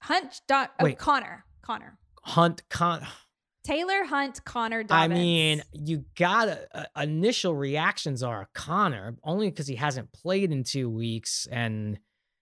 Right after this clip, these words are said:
Speaker 2: you know, it's always a little risky with him, and they have such a good passing attack. So he has to sit one
Speaker 1: Mm-hmm.
Speaker 2: or start one?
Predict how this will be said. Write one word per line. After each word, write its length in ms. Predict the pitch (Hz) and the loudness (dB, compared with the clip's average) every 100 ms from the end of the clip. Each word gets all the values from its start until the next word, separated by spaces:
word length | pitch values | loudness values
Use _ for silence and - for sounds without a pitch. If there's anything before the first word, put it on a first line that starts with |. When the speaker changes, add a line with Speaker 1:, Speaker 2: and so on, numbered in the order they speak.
| _ - | _ -6
Speaker 2:
you 180 | 135 147 | 2 4
know, 400 | 131 123 117 - | 4 2 0 0
it's 180 | 151 - | -2 4
always 240 | 156 170 143 | 4 4 4
a 40 | |
little 240 | 143 135 | 2 2
risky 540 | 123 160 - 147 131 120 | 2 0 0 -4 -4 -4
with 260 | 120 123 - | -4 -4 -2
him, 340 | 123 123 120 | -2 0 -2
and 100 | 117 | -4
they 40 | |
have 160 | 123 120 | -4 -4
such 200 | 143 - | -6 -4
a 40 | |
good 200 | 113 117 | -4 -4
passing 500 | - - 131 165 139 | -6 0 2 2 0
attack. 440 | 117 - 117 107 - | -6 -4 -4 -4 -4
So 200 | 135 120 | -4 0
he 120 | 151 | 2
has 120 | 151 | 2
to 120 | - | 0
sit 320 | 147 - 175 143 | -4 0 0 2
one 380 | 143 165 233 - _ - | 2 2 0 -6 _ -10
Speaker 1:
Mm-hmm. 280 | 220 226 254 381 | -8 -6 -6 -2
Speaker 2:
or 140 | 156 135 | 0 0
start 440 | - 170 151 110 | 2 2 2 0
one? 240 | 113 90 | -10 -12